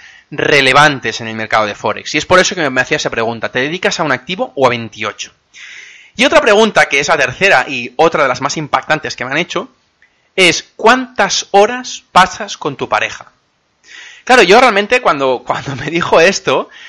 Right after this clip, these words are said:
eh, me estaba riendo delante de él, no realmente de, de él, sino de las preguntas, y es que pensaba que se cachondeaba totalmente de mí.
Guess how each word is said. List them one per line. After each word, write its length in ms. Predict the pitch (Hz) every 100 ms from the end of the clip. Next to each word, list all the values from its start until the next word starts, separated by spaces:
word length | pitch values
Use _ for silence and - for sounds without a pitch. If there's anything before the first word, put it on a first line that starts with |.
| -
eh, 140 | - -
me 100 | 165
estaba 240 | - 196
riendo 460 | 226 170 151 226 156
delante 360 | 131 131 131 117
de 180 | 165
él, 160 | 180 220
no 120 | 139
realmente 440 | 160 180 165 160 139
de, 200 | 123 117
de 200 | 120 151
él, 140 | 254
sino 460 | - 156 127 117 113
de 140 | 127
las 200 | 123 -
preguntas, 640 | - 110 220 330 127 110 123
y 40 |
es 120 | 120
que 240 | - 123 120
pensaba 420 | 127 120 139 208
que 100 | 220
se 140 | 202
cachondeaba 680 | 160 139 131 113 123 185 208
totalmente 460 | - 156 190 202 180
de 100 | 120
mí. 220 | 196 -